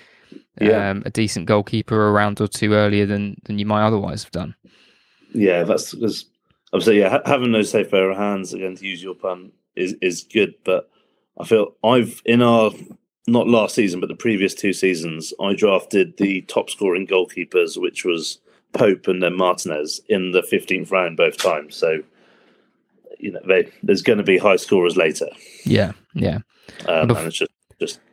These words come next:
Speaker 1: you know, having that bit of luck to find them.
Speaker 2: Before I forget, there's one other good value pick who I noted down, and I noted this before I knew who your team was.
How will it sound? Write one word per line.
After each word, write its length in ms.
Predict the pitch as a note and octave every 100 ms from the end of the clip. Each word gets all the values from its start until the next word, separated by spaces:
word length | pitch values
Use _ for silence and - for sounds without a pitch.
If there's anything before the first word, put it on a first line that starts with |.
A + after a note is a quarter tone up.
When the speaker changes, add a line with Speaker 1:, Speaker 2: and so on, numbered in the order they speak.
| _
Speaker 1:
you 80 | F2
know, 160 | D#2 D2+ -
having 180 | F#2 F2
that 120 | D#2+
bit 100 | E2+
of 80 | D#2
luck 220 | F2+ -
to 120 | - F2
find 240 | F#2 E2+
them. 120 | D#2 - _ _ _ - -
Speaker 2:
Before 420 | A#2 - D#3 C#3
I 40 |
forget, 340 | A2+ A2+ A2 -
there's 180 | G#2+ G#2+
one 400 | C3+ C#3 C3+ - -
other 340 | B2 A2 G#2+
good 280 | - A#2+ G#2+
value 320 | - G#2+ G#2
pick 340 | G#2 B2 - -
who 180 | A2 G#2
I 80 |
noted 400 | G#2 G#2 G#2 -
down, 400 | - G#2 F2+ G#2+ - - -
and 580 | A#2 G#2+ G#2 G2+ G2 - _ _ _ _ _ _
I 180 | A#2+ B2
noted 420 | B2 D3 D3 A2
this 160 | - -
before 500 | - G#2+ - A#2+ A2
I 40 |
knew 260 | A2 A2 G2+
who 100 | G2+
your 260 | G2+ G2+ G2+
team 280 | - G2+
was. 320 | G2 G#2 -